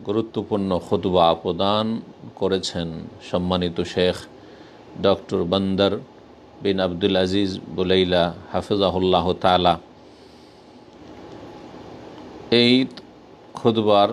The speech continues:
সার সংক্ষেপ ইনশাআল্লাহ তাআলা বা অনুবাদ আপনাদের সামনে পেশ করার চেষ্টা করব। আল্লাহ রাব্বুল আলমিনের প্রশংসা এবং শেষ রসুল সাল্লাল্লাহু আলাইহি সাল্লামের ওপর,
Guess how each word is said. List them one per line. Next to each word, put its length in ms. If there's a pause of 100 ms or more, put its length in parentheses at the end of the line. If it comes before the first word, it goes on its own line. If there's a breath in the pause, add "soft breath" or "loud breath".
(160)
সার 360
সংক্ষেপ 560
ইনশাআল্লাহ 640
তাআলা 520 (140)
বা 160
অনুবাদ 520
আপনাদের 380
সামনে 420
পেশ 280
করার 240
চেষ্টা 360
করব। 280 (1120 loud breath)
আল্লাহ 200
রাব্বুল 300
আলমিনের 460
প্রশংসা 680
এবং 300
শেষ 400
রসুল 460
সাল্লাল্লাহু 460
আলাইহি 200
সাল্লামের 400
ওপর, 440